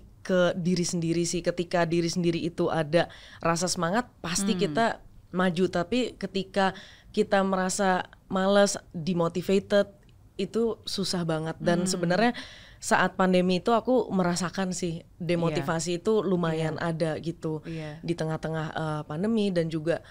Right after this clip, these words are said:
Speaker 1: suasana covid itu kan membuat semua orang pasti low
Speaker 2: Betul,
Speaker 1: gitu.
Speaker 2: betul.
Speaker 1: Nah,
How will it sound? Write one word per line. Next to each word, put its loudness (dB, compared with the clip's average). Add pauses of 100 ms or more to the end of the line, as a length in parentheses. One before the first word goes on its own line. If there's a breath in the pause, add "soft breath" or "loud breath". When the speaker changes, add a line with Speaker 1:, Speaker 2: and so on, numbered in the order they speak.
(160 loud breath)
Speaker 1:
suasana -2
covid -4
itu -4
kan -2
membuat 0
semua -2
orang 0
pasti -4
low 2
Speaker 2:
Betul, -2
Speaker 1:
gitu. 2 (200)
Speaker 2:
betul. -10
Speaker 1:
Nah, 2